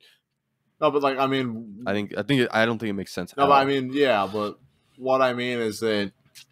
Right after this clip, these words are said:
Speaker 1: his Force Ghost in this movie doesn't look as young as he was in Revenge of the Sith,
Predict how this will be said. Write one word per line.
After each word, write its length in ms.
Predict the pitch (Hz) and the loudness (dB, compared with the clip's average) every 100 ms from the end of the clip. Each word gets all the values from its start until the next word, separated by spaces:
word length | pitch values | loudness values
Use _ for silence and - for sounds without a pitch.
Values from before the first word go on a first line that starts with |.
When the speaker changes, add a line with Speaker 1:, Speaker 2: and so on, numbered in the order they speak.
| _ _ _ _ _ _ - | _ _ _ _ _ _ -6
Speaker 1:
his 200 | 127 120 | -4 -4
Force 500 | - - 139 127 - | -10 0 0 0 -4
Ghost 420 | 131 117 110 - | -2 0 -2 -6
in 340 | 110 110 107 | -8 -6 -4
this 260 | 101 113 - | 0 0 0
movie 600 | 117 113 104 107 104 95 _ _ _ _ | 0 2 2 0 0 -4 _ _ _ _
doesn't 360 | 117 127 110 113 | 0 2 2 -4
look 400 | 113 110 101 - - - | 0 0 -2 -6 -18 -4
as 300 | 113 110 104 | 0 0 0
young 420 | 110 107 107 104 | 2 2 2 -2
as 720 | 98 101 98 95 95 - - _ _ _ _ _ | -2 -2 -2 -4 -6 -10 -12 _ _ _ _ _
he 100 | 135 | -6
was 320 | 117 117 113 | 2 2 2
in 240 | 113 104 92 | 0 -4 -6
Revenge 360 | 107 107 107 107 | -4 -2 -2 -4
of 80 | 98 | -4
the 80 | |
Sith, 320 | - 113 90 | -4 -2 -2